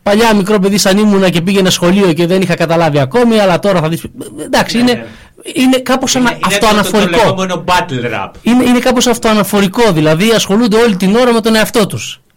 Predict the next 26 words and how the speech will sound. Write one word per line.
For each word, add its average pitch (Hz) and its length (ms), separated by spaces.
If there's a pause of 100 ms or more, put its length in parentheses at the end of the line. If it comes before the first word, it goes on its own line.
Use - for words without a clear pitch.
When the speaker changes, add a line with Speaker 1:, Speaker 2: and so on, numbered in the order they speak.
(120)
Speaker 1:
Έτσι, 180 380
σαν 185 200
μουσικός 185 380
αυνανισμός 208 600
ένα 123 160
πράγμα. 127 260
Δεν, 254 200
ε, 254 100 (220)
λέει 214 220
κάποιος, - 420
εγώ 165 200
δεν 156 140
θα 131 120
το 123 360
υιοθετήσω 123 520
Speaker 2:
Λένε 127 160
Speaker 1:
αυτό. 110 140
Speaker 2:
κάποιοι, 110 240
ναι, 92 180
εντάξει. 87 220
Speaker 1:
Φυσικά. 139 440 (280)
Έτσι, 139 420
λοιπόν, 190 500 (360)
ε, 175 100 (920)
είχαμε 226 280
λοιπόν 180 320